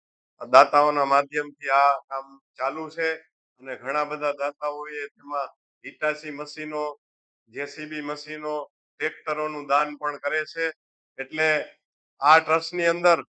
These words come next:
કોઈ પણ વ્યક્તિ વસ્તુરૂપી દાન પણ આપી શકે છે. એમાં ખેડૂત હોય અને પોતાના, અ, શેઢાની બાજુમાં તળાવ બનતું હોય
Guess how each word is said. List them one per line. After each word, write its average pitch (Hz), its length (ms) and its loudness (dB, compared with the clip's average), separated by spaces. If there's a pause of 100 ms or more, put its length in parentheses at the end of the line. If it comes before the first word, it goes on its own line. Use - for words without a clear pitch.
(640)
કોઈ 160 160 -4
પણ 170 240 0
વ્યક્તિ 160 680 -2 (460)
વસ્તુરૂપી 185 960 0 (560)
દાન 165 340 4
પણ 170 140 6
આપી 165 280 4
શકે 156 340 -4
છે. 135 160 -10
એમાં 139 220 -4
ખેડૂત 175 420 -6
હોય 175 240 4
અને 165 180 0
પોતાના, 160 640 0 (460)
અ, 127 400 -2
શેઢાની 165 520 0
બાજુમાં 165 480 0
તળાવ 160 340 0
બનતું 175 440 -6
હોય 143 140 -4